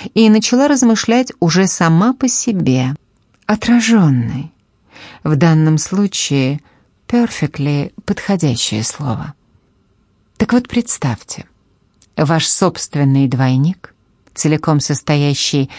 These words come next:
из эраргентума, внезапно осознаёт себя, кристаллизуется вокруг этой мысли,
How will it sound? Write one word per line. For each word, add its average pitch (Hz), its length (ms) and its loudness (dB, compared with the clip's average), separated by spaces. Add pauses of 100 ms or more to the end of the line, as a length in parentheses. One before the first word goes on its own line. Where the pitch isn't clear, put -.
(220)
из 156 300 0
эраргентума, 143 1000 0 (280)
внезапно 185 800 2
осознаёт 190 640 0
себя, 139 480 -2 (600)
кристаллизуется 151 1000 0
вокруг 131 340 -2
этой 139 200 -2
мысли, 147 600 0